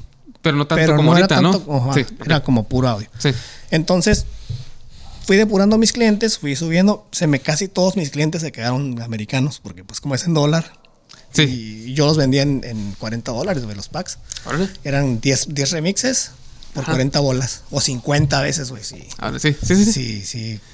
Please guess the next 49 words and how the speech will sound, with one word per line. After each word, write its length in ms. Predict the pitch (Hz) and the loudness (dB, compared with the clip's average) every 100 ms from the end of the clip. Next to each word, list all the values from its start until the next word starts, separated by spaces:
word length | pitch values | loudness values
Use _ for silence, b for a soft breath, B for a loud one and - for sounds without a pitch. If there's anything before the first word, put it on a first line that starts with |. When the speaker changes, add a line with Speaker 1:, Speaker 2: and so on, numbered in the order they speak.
| b | b
Speaker 2:
Sí, 140 | - 143 | -6 0
vería 220 | 143 165 | 2 2
que 100 | 247 | 2
me 160 | 226 165 | 0 2
quedaban 240 | 156 202 | 2 4
muy 160 | 214 226 | 4 4
chidos, 300 | 214 240 208 | 0 0 0
según 200 | 180 202 | 4 4
yo 80 | |
decía, 200 | 226 185 | 4 2
"No, 100 | 170 | -6
estos 180 | 185 - | -10 -10
van 100 | 208 | -8
a 20 | 196 | -8
salir 220 | 147 147 | -10 -10
cincuenta". 280 | 160 - - | -12 -12 -10
Speaker 1:
Sí, 100 | 143 | -6
cincuenta, 280 | 127 127 - | -2 -2 -4
cincuenta. 260 | 113 113 | -10 -10
Speaker 2:
Entonces 200 | - 170 | -4 4
mis 140 | 190 196 | 4 4
clientes 280 | 202 196 | 2 0
que 60 | - | 0
eran 160 | 160 160 | -2 -2
casi 220 | 143 - | -4 -4
todos 240 | - 135 | -4 -4
del 80 | 127 | -4
otro 180 | 117 120 | -6 -6
lado, 260 | 120 165 147 | -6 -6 -6
o 200 | 113 143 | -2 -2
españoles, 720 | - 123 120 117 156 139 110 | -2 -8 -8 -2 0 0 -2
güey. 140 | 95 120 | -12 -12
Había 120 | 117 135 | -4 0
unos 100 | 156 | 2
D 40 | |
Js 80 | 165 | 4
que 60 | 196 | 6
Speaker 1:
Órale. 20 | 233 | 4
Speaker 2:
eran, 20 | - | 2
hay 60 | 156 | -4
unos 100 | 156 | -2
D 80 | 165 | 0
Js 80 | - | 0
que 80 | 170 | 0
eran 80 | |
españoles 560 | 165 - 131 131 156 160 | -2 -2 -6 -2 0 0
que, 140 | 123 110 117 127 | 0 -6 -14 -8
que 200 | 110 107 | -6 -4
ya 420 | 120 135 135 123 | -2 0 0 -2